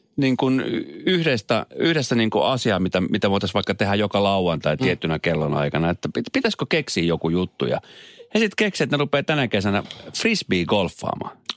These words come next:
Speaker 1: Tiedätkö
Speaker 2: Okei.
Speaker 1: tää frisbee-golf?
Speaker 2: Joo, tiedän, tiedän, tiedän.
Speaker 1: Mä oon
Speaker 2: Joo.
Speaker 1: siis kerran käynyt. Se on siis kiva laji.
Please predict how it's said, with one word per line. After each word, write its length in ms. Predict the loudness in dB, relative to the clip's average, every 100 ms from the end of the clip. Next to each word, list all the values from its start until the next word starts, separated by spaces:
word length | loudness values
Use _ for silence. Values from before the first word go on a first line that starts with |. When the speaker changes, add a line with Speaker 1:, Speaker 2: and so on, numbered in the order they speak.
| -10 0
Speaker 1:
Tiedätkö 320 | 2 2 0
Speaker 2:
Okei. 100 | 0
Speaker 1:
tää 100 | 2 2
frisbee-golf? 340 | 0 0 0
Speaker 2:
Joo, 180 | 0 0 0
tiedän, 320 | 0 0 -2
tiedän, 280 | -2 -2 -2
tiedän. 180 | -2 -2
Speaker 1:
Mä 60 | 0
oon 80 | 0
Speaker 2:
Joo. 60 |
Speaker 1:
siis 100 | 0
kerran 300 | 0 0 0
käynyt. 340 | 0 0 0 -4 -12 -14 -12 -2
Se 100 | 2
on 80 |
siis 120 | 2 2
kiva 280 | 2 2
laji. 320 | 2 2 -2